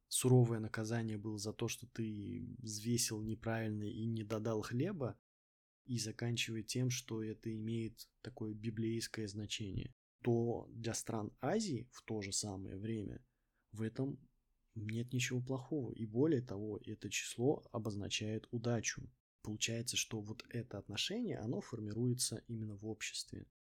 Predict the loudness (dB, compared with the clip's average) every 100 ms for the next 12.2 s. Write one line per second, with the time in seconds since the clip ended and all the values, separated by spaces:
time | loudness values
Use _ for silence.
0 | 0 6 8 8 6 2 -6 -12 _ _
1 | _ 0 2 2 0 -2 -4 -10 _ _
2 | 2 6 6 4 2 -2 -4 -4 -2 4
3 | 6 6 2 -2 -2 0 4 4 4 2
4 | -4 -6 -6 -12 _ _ _ _ _ 0
5 | 4 4 2 0 -6 -12 -8 -2 2 2
6 | 0 -8 _ _ _ _ _ _ _ _
7 | -8 0 2 2 2 -2 -6 -10 -4 0
8 | 2 2 2 0 0 4 4 4 6 8
9 | 8 4 0 -4 -6 -10 _ _ _ 0
10 | 2 2 2 2 2 2 -2 -6 -4 -6
11 | -4 -8 -8 -12 _ _ -4 2 4 4
12 | 0